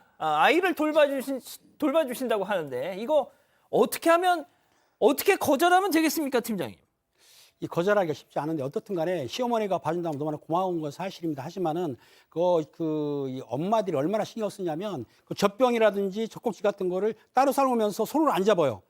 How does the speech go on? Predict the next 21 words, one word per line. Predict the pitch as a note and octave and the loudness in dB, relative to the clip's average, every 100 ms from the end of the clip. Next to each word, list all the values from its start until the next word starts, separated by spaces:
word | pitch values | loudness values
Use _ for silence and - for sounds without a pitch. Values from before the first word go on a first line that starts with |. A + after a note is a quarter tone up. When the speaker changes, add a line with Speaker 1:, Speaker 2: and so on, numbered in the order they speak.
| _ _ | _ _
Speaker 2:
그 | - G3 | -2 2
뭐죠? | F3+ F#3+ | 4 2
그 | G#3 | 0
잡는 | - F#3 G3+ | -2 -2 0
거, | F3+ E3 | 0 0
끼끼를 | D4+ - F4 G3+ | -4 0 2 2
했거든요. | - F3+ G3 G#3+ | 0 0 0 0
이 | F3+ | 0
정도인데 | A3+ G3+ F#3 G#3+ A#2 _ _ _ _ | 2 0 2 0 -2 _ _ _ _
시어머니가 | - - D#4+ E4 D#4 C#4+ | -6 2 4 4 4 2
저렇게 | A#3+ E3+ A#3+ - _ B3 A#3 | 0 0 -2 -4 _ 0 0
그 | A3+ G3 | 2 -2
위생관념이 | F3+ A#3+ A3 G#3 | 0 0 2 2
없다고 | F#3 G#3+ F#3+ | 0 0 0
한다면은 | A3+ G3 F3+ G#3+ F3 - _ | 0 0 0 -2 -4 -8 _
아이 | B2 F#3+ A#3+ | 0 2 4
건강도 | F3+ A3 A3 A3 G#3+ | 2 0 2 2 0
문제가 | E3+ D#3 F#3 A#3 | 0 0 2 2
되지만 | G3 E3 G#3+ G#3+ B2 _ _ _ _ | 0 -2 -2 -2 -2 _ _ _ _
이 | A#3+ | 0
며느리가 | G#3 A3 D4+ C#4+ C4+ D4+ C#4 | 4 6 6 6 6 4 2